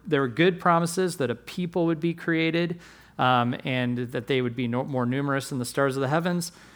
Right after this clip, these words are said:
but also that this people would be captive in Israel, or in Egypt, sorry, for four hundred years. And, and that is what happened to Abraham's family eventually. They were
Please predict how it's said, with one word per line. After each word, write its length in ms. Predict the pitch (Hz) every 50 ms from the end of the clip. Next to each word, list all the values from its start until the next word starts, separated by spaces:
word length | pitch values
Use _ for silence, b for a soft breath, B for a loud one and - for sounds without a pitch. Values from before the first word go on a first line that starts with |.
| B B B B -
but 140 | - 160 175
also 720 | - 175 220 247 240 - - 180 151 139 139 147 160 180
that 280 | 165 151 143 147 147
this 340 | 143 165 170 165 - - - - - _ -
people 380 | - - 196 185 170 196 165
would 120 | 156 151 139
be 100 | 139 147
captive 560 | - - - 170 165 170 175 170 - 175 156
in 160 | 151 143 151
Israel, 520 | - - 139 135 131 127 135 135 127 131 151
or 180 | 170 147 135 127
in 120 | 127 127 -
Egypt, 400 | - 170 175 151 120 123 113 -
sorry, 320 | - - 131 120 117 120 120
for 140 | - -
four 340 | 113 - - - 170 170 165
hundred 240 | 160 170 151 147 135
years. 400 | 131 131 120 104 98 98 98 110
And, 200 | 127 127 135 -
and 220 | - 139 143 143
that 140 | 143 160 170
is 180 | 196 202 - -
what 140 | 190 175 147
happened 480 | 160 160 151 - - - - - - b b b b b b b b b b b -
to 380 | - 143 135 131 131 143 - -
Abraham's 560 | - 151 135 135 139 123 131 131 127 123 -
family 320 | - 147 131 127 127 131
eventually. 480 | 127 117 135 135 123 - - 131 110 104
They 160 | 104 117 123
were 300 | 123 120 117 117 117 110